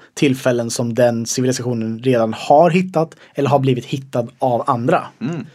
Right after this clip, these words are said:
Speaker 1: Det är mer så jag tänker mig.
Speaker 2: Ja, men det låter ju, det låter ju jäkligt intressant ju.
Speaker 1: Det låter väldigt intressant. Det låter som typ att,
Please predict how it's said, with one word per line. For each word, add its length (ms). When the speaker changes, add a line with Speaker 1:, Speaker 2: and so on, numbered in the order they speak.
Speaker 1:
Det 60
är 20
mer 120
så 120
jag 100
tänker 260
mig. 200
Speaker 2:
Ja, 160
men 100
det 100
låter 240
ju, 240
det 180
låter 220
ju 60
jäkligt 260
intressant 340
ju. 40
Speaker 1:
Det 140
låter 300
väldigt 320
intressant. 280
Det 60
låter 200
som 180
typ 220
att, 160